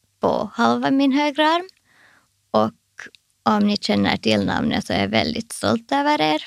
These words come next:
För det är en episod från Buffy the Vampire Slayer som har varit en T V-serie som har varit jätteviktig i mitt liv.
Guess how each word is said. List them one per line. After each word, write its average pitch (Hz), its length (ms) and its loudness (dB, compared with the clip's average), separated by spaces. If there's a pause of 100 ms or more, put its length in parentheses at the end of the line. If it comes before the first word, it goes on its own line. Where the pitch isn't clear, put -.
(100)
För 220 480 0
det 226 140 2
är 247 40 4
en 254 80 2
episod 233 540 0
från 214 240 0
Buffy 113 360 0
the 98 100 0
Vampire 101 520 0
Slayer - 440 -4 (420)
som 220 140 2
har 214 140 0
varit 202 240 2
en 208 180 2
T 185 200 2
V-serie - 680 0
som 220 220 -2
har 202 100 0
varit 196 260 0
jätteviktig - 1200 -4
i - 120 -4
mitt 233 200 -2
liv. 233 280 -6